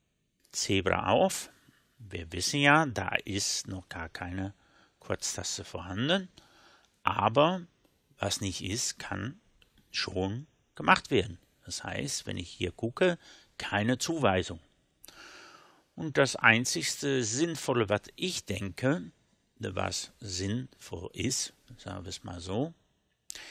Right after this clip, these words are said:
ist eine Funktion zu finden, die mit der Z-Taste, Z von Zebra, zusammenarbeitet.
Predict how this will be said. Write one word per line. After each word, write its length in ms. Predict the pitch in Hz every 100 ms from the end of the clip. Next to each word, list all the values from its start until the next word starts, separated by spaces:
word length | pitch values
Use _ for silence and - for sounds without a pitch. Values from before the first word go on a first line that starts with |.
| - - _
ist 440 | - 165 180 - -
eine 220 | 139 139
Funktion 760 | - 120 - - 95 113 151 -
zu 400 | - 117 117 113
finden, 560 | - 107 104 107 110 107 _ _ _ _
die 480 | 87 104 101 101 101 _
mit 500 | 101 92 - - -
der 120 | 98
Z-Taste, 1040 | - 143 - - - - 92 - - 76 - _ _ _ _ _ _ _ _ _ -
Z 380 | - 90 - -
von 200 | - 90
Zebra, 520 | - 98 92 90 92 - - _
zusammenarbeitet. 1300 | - 104 104 92 76 _ - 87 82 76 73 -